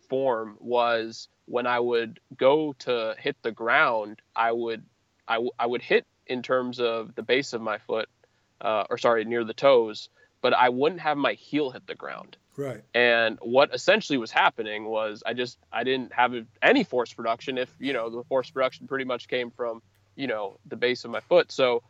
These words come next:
Speaker 1: what happened was after I made that correction, it was awkward, uh,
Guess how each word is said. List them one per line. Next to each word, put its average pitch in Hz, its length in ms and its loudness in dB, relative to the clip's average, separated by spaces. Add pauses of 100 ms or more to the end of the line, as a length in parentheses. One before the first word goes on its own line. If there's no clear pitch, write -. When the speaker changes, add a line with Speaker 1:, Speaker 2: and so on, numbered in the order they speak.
(480)
Speaker 1:
what 127 260 2
happened 156 420 2
was 127 240 0
after 123 320 0
I 117 80 -2
made 123 240 -4
that 117 160 -4
correction, 131 560 -6 (120)
it 104 80 -8
was 110 200 -10 (320)
awkward, 113 440 -4 (200)
uh, 107 380 -8